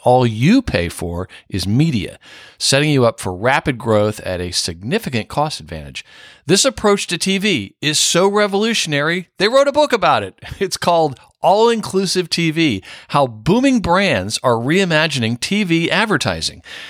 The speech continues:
It explores how a variety of brands are using T V to transform their businesses and how you can do the same.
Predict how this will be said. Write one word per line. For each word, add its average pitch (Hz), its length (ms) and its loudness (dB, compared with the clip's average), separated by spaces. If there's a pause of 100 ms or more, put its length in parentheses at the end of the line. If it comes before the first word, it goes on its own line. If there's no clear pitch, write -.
(120)
It 135 100 2
explores 180 480 0
how 147 240 2
a 131 120 2
variety 117 720 0
of 90 160 -6
brands 90 500 -4
are 120 100 2
using 190 500 2
T 226 260 -2
V 185 440 0
to 139 140 -4
transform 139 680 -2
their 156 100 -2
businesses 196 520 0
and 123 100 -4
how 175 140 2
you 190 180 0
can 214 120 -2
do 202 100 0
the 208 80 -2
same. 208 440 0